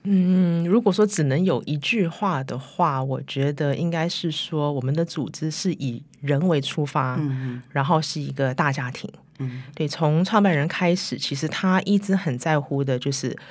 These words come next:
Speaker 1: 员工的部分，然后呢，整个社会的部分。
Speaker 2: 嗯。
Speaker 1: 所以他那个时候就说，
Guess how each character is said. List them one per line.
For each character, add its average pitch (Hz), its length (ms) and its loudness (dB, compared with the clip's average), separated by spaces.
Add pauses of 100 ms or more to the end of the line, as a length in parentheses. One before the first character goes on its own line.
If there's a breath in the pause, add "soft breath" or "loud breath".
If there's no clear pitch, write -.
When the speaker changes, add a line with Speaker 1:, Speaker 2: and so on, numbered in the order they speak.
(500 loud breath)
Speaker 1:
员 139 220 2
工 151 180 2
的 147 80 4
部 135 200 -2
分， 123 460 -2
然 135 80 -2
后 135 180 -2
呢， 131 100 0
整 - 200 -6
个 110 220 -2
社 135 260 2
会 135 180 0
的 - 80 -10
部 110 140 -8
分。 - 300 -8
Speaker 2:
嗯。 165 120 -6
Speaker 1:
所 147 140 0
以 165 40 2
他 175 160 0
那 190 100 6
个 185 100 6
时 156 140 -4
候 135 100 0
就 139 160 0
说， 139 440 0